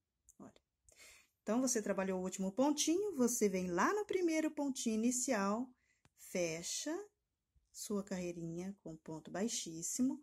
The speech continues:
faz uma correntinha e puxa. Essa pontinha agora a gente vai ter que esconder entre os pontos. Olha,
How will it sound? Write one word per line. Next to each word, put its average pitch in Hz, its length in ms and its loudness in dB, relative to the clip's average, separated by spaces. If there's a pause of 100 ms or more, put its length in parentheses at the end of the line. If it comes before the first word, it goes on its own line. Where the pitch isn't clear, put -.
(640)
faz 247 380 6
uma 165 220 -4
correntinha 320 920 4 (140)
e 294 100 2
puxa. - 580 -8 (380)
Essa 285 460 6
pontinha 214 540 2
agora 208 280 4
a 226 40 2
gente 214 240 0
vai 202 120 2
ter 214 140 0
que 214 80 -10
esconder 240 560 -2 (280)
entre 220 280 -2
os 294 120 -4
pontos. - 600 -16 (260)
Olha, 165 340 -2